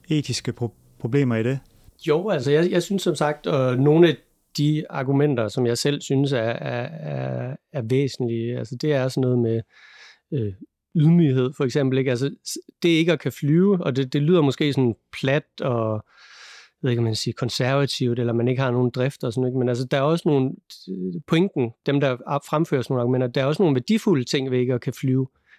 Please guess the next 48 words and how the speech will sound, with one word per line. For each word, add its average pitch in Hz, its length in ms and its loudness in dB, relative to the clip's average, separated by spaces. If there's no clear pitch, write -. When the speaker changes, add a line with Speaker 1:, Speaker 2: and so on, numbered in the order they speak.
Speaker 2:
Det 156 80 -2
kan - 20 -2
være, 156 140 2
der 165 60 0
er 156 40 2
nogle 147 160 2
ting - 340 0
ved 127 180 2
fuglene, 196 440 4
du 143 120 -2
værdsætter 131 480 0
mere. 143 300 2
Øh, 120 460 0
øh, 123 460 0
det 123 80 -4
kan 139 80 0
også 139 140 0
være 165 60 4
nogle 147 140 4
ting 160 200 0
ved 139 80 2
himlen, 175 440 2
du 135 100 -2
værdsætter 127 460 0
mere, 135 260 2
ved 147 100 0
at 127 140 -4
den 131 100 -2
er 139 120 2
deroppe 139 380 0
og 127 40 0
langt 147 300 -2
væk 135 200 -2
og 127 140 -2
så 139 120 -4
videre. 131 280 0
Så - 100 -4
det 151 60 0
er 175 40 4
egentlig 175 180 6
mest 185 260 0
bare 156 160 0
et 147 60 -6
argument 151 400 0
for 160 120 -2
at 139 80 -2
prøve 156 140 0
at 156 60 -2